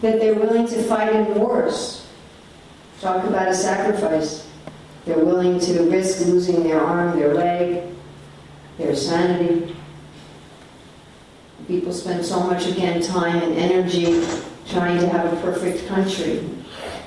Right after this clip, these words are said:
Does the country properly reciprocate our love? Is our country the proper object of our love? Does our country properly take care of everything we need?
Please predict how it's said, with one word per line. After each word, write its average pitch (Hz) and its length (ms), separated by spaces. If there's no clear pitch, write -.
Does 190 220
the 196 160
country 226 540
properly 202 500
reciprocate 214 800
our 165 140
love? 208 360
Is 165 140
our - 200
country 196 600
the 190 120
proper 196 460
object 196 500
of 175 140
our 170 200
love? 240 360
Does 180 160
our 165 180
country 202 360
properly 180 580
take 180 280
care 185 180
of 165 60
everything 175 560
we 170 100
need? 175 580